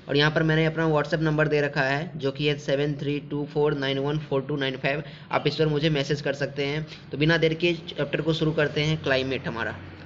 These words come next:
ठीक है। तो देखिए, अक्सर क्या होता है, climate में लोगों को बहुत confusion होती है,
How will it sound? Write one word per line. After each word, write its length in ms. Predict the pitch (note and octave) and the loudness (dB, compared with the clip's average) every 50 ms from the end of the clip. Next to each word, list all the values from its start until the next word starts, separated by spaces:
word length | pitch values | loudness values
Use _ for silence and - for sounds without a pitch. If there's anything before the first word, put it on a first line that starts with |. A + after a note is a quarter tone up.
| - - - | -18 -10 -8
ठीक 160 | D#3+ C#3 - | -8 -6 -6
है। 100 | F3 F3+ - - - - - - - - - - - - - - - - - | -8 -10 -10 -16 -20 -20 -20 -20 -20 -20 -20 -20 -20 -20 -20 -20 -20 -4 0
तो 200 | F#3+ F#3+ G3+ G3+ | 2 4 4 4
देखिए, 600 | F3 E3+ E3+ D#3+ - F3+ F3+ F#3+ F#3+ F#3+ F#3+ - - - C3 | 4 2 2 2 2 2 2 2 2 0 -4 -8 -12 -4 -2
अक्सर 280 | D3+ D#3 - F#3+ F3+ | -2 -2 0 -2 -2
क्या 180 | D#3+ E3+ F3 E3+ | 0 2 2 2
होता 220 | F3 E3+ D#3+ E3 | 2 2 2 2
है, 100 | E3+ F3 | 2 2
climate 480 | E3+ E3+ E3 D#3+ D#3+ D#3+ E3 F3 E3+ E3+ | 2 2 2 2 4 4 2 2 0 0
में 300 | D3+ D#3+ E3 F3+ F3 - E3 - - - - C#3+ | 2 2 2 0 -2 -6 -10 -16 -18 -14 -6 0
लोगों 280 | C#3+ D3+ D#3 E3+ F3+ | 2 4 4 4 2
को 400 | F3 F3 F3 F3 F3+ F3 - - C#3+ | 2 2 2 2 2 0 -4 -10 -2
बहुत 380 | C3+ C#3 D#3 E3 D#3+ - - | 2 2 2 2 2 -4 -6
confusion 480 | - D#3 D3+ D3+ D3+ D#3 D3+ D3 E3 D#3+ | -4 -2 -2 0 0 0 2 2 2 4
होती 300 | D#3 D3+ D#3 D#3+ D#3 D#3 | 2 2 2 0 0 2
है, 460 | D#3+ D#3+ F3+ F#3 - - - - - | 2 0 -2 -4 -10 -16 -20 -20 -20